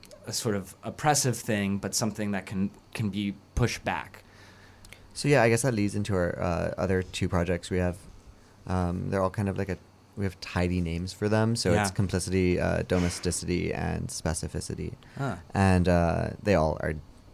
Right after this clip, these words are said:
Speaker 2: dot cities. <laughs>
Speaker 1: <laughs>
Speaker 2: We're on a domain splurge. Um, and so once again, I, I would call these tweaks. They're adjustments. They're not like these m-, grand realignments of the discipline.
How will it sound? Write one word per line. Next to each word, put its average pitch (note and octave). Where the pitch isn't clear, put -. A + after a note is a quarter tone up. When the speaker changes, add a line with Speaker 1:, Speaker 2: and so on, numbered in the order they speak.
Speaker 2:
dot D#2
cities. -
<laughs> -
Speaker 1:
<laughs> -
Speaker 2:
We're C#3+
on E2+
a E2
domain D#2+
splurge. -
Um, F#2
and G2
so C#3
once C#3
again, D#3
I, B2
I B2
would B2
call B2+
these A#2+
tweaks. -
They're A2
adjustments. B2+
They're G#2
not G#2
like A#2
these A2+
m-, F2+
grand F#2
realignments F#2
of G2+
the F#2+
discipline. D#3+